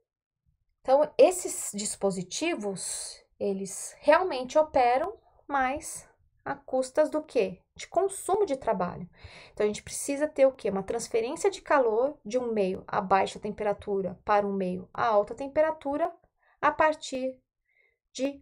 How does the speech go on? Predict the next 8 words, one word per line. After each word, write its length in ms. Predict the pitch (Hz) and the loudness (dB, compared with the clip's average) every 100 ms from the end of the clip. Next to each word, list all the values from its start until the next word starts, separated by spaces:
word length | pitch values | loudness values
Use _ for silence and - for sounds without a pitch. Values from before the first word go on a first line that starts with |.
| - | -4
consumo 840 | 285 269 - - 240 240 254 254 _ | -2 -2 -6 -6 -6 -6 -10 -14 _
de 260 | 208 240 254 _ _ | -14 -12 -14 _ _
potência, 960 | 277 294 - 254 240 220 - - - 170 - _ | 2 2 0 -6 -4 -6 -8 -10 -10 -12 -20 _
de 140 | 202 196 | -8 -2
trabalho 460 | 233 220 208 226 | 0 2 2 4
elétrico, 600 | 277 247 214 220 226 - - | 4 4 2 0 -8 -8 -2
por 160 | 233 | 2
exemplo. 520 | 269 226 170 160 - | 2 2 -8 -10 -16